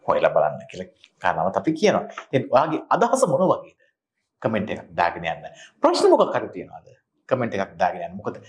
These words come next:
රන්දෙව් මහත්මයා කිසි වෙලාවක පහු බහින කෙනෙක් නෙමෙයි. අර සාකච්ඡාවට එන්නම් කියලා නෑවිත් ඉන්න ජාතියේ සාකච්ඡාවෙන් පැනලා දුවන ජාතියේ කෙනෙකුත් නෙමෙයි. සජීවීව වුණත් අහන ප්‍රශ්නට වෙලි උත්තර දෙනවා.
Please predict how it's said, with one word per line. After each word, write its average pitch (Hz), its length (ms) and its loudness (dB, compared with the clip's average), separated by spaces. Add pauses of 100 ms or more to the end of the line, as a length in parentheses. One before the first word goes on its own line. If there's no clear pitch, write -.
(140)
රන්දෙව් 196 320 4
මහත්මයා 160 560 0 (1040)
කිසි 160 280 2 (100)
වෙලාවක 123 540 0
පහු 113 220 -6
බහින 98 220 -10
කෙනෙක් 95 240 -14
නෙමෙයි. - 280 -20 (460)
අර - 100 0 (200)
සාකච්ඡාවට 139 760 2
එන්නම් 135 300 -2
කියලා 147 240 -4
නෑවිත් 135 440 2
ඉන්න 170 220 4
ජාතියේ 170 500 0
සාකච්ඡාවෙන් 156 600 -4 (180)
පැනලා 131 360 0
දුවන 202 200 2
ජාතියේ 196 340 2
කෙනෙකුත් 208 280 -6
නෙමෙයි. 107 260 -16 (800)
සජීවීව 208 720 2
වුණත් 233 320 -2 (240)
අහන 165 280 -6
ප්‍රශ්නට 175 360 -2
වෙලි 185 160 6
උත්තර 175 220 -2
දෙනවා. 90 260 -6